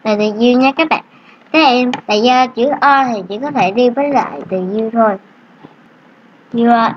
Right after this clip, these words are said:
Andy, you sit next to me in class. Tiếp theo là,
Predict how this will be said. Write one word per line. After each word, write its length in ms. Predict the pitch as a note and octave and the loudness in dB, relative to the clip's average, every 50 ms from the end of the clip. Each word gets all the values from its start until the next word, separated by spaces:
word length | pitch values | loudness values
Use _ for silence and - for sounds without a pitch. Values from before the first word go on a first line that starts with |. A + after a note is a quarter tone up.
| - | -6
Andy, 400 | - G#3 A3 A#3+ C4 B3+ G#3+ G3 | -4 -2 0 0 0 0 -2 -4
you 360 | F3+ E3+ E3+ F3 F#3+ F#3+ F#3+ | -4 -4 -4 -4 -4 -4 -4
sit 260 | G3 - - B3+ C4 C4 - | -6 -4 -4 -4 -4 -4 -4
next 260 | G#3+ A3+ B3+ D4+ D4+ - - - | -2 0 0 0 0 -4 -6 -4
to 120 | B3+ A#3 G#3+ | -4 -4 -4
me 180 | G3+ G3 G3 G3 F#3+ F#3+ F#3 - | -4 -4 -2 -2 -2 -2 -4 -4
in 240 | F#3 F#3 F3+ F3 E3 - _ - | -4 -2 -2 -4 -4 -8 _ -8
class. 280 | - A3+ B3 A#3 - - - _ _ - _ _ - - _ - - _ _ _ _ _ _ _ _ - _ _ - _ _ _ | -2 0 0 0 -2 -6 -12 _ _ -20 _ _ -20 -20 _ -20 -20 _ _ _ _ _ _ _ _ -20 _ _ -20 _ _ _
Tiếp 80 | - D4 D#4 | 0 2 4
theo 160 | D#4+ D4+ C#4+ | 4 4 2
là, 280 | B3 G3+ D#3+ C3+ B2+ | 2 0 -2 -4 -8